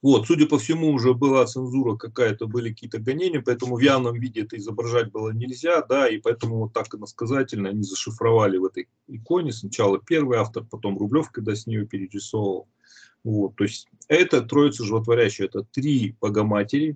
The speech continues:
да. Почему они Богоматери? Они матери богов, то есть это буквально надо понимать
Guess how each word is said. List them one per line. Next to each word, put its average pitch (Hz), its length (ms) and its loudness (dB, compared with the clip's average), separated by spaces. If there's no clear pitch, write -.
да. 135 300 0
Почему 131 360 0
они 107 140 2
Богоматери? 101 680 -2
Они 107 240 -2
матери 120 420 2
богов, 107 520 2
то 92 80 -2
есть 92 140 -2
это 110 160 2
буквально 113 520 2
надо 92 220 -6
понимать 85 480 -18